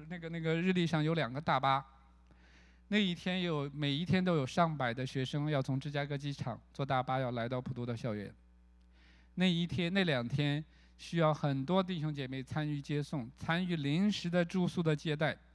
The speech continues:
啊，底下我们教会有四个礼拜的，呃，周五，我们会有专门的福音的 program，福音的节目。在，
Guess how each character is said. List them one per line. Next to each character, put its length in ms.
啊， 200
底 160
下 180
我 60
们 140
教 200
会 280
有 280
四 240
个 120
礼 140
拜 200
的， 320
呃， 300
周 160
五， 460
我 100
们 220
会 140
有 120
专 220
门 180
的 120
福 180
音 220
的 120
program， 380
福 180
音 160
的 120
节 160
目。 220
在， 400